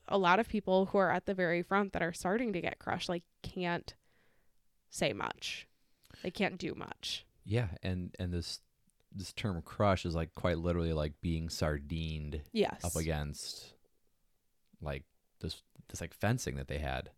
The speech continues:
Speaker 1: Yeah. Yeah, it's, I mean, I,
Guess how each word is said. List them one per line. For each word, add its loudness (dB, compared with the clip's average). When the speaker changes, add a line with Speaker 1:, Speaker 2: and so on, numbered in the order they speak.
Speaker 1:
Yeah. -2
Yeah, 0
it's, 0
I 6
mean, 8
I, 4